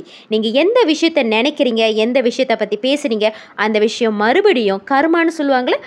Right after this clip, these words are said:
அந்த மாதிரி திருப்பி உங்ககிட்டயே கொண்டு வந்துரும். So பயத்தை நீங்க வெளியே சொல்லும்போது, பயத்தை நீங்க வெளிக்காட்டும் போது அடுத்தடுத்து பயப்படக்கூடிய விஷயங்களை தான் நீங்க அட்ராக்ட் பண்ணிக்கிட்டு இருக்கீங்க. இதுதான்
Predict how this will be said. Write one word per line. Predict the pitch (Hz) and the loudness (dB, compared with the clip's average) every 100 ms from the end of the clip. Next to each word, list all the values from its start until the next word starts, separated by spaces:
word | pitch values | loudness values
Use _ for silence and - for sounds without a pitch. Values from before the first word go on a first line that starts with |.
| - - | -16 -2
அந்த | 247 262 | -2 2
மாதிரி | 277 285 | 0 2
திருப்பி | 381 453 392 | 4 4 4
உங்ககிட்டயே | 247 254 233 262 | 2 0 0 0
கொண்டு | 233 214 190 | 0 0 -2
வந்துரும். | 175 180 - - | -4 -8 -10 -20
So | - 254 214 | -4 0 2
பயத்தை | 220 285 440 523 | 2 2 4 4
நீங்க | 403 294 | 4 4
வெளியே | 220 247 240 | 2 2 0
சொல்லும்போது, | 247 269 320 233 202 196 | 2 2 4 2 2 0
பயத்தை | 214 311 359 | 2 2 2
நீங்க | 294 247 | 0 2
வெளிக்காட்டும் | 208 311 403 294 359 403 220 | 2 2 2 0 2 2 2
போது | 196 208 - - | 0 -2 -6 -6
அடுத்தடுத்து | - 262 330 427 508 277 | 0 2 2 2 4 4
பயப்படக்கூடிய | 269 370 440 494 523 523 349 285 | 4 2 4 4 4 4 2 2
விஷயங்களை | 240 262 226 208 | 0 0 0 0
தான் | 214 214 | -2 -2
நீங்க | 285 269 | 0 0
அட்ராக்ட் | 220 254 233 | 0 -2 -4
பண்ணிக்கிட்டு | 214 208 226 285 | -4 -4 -4 -6
இருக்கீங்க. | 277 202 147 - - - | -4 -6 -6 -10 -12 0
இதுதான் | 294 330 262 254 | 2 4 2 0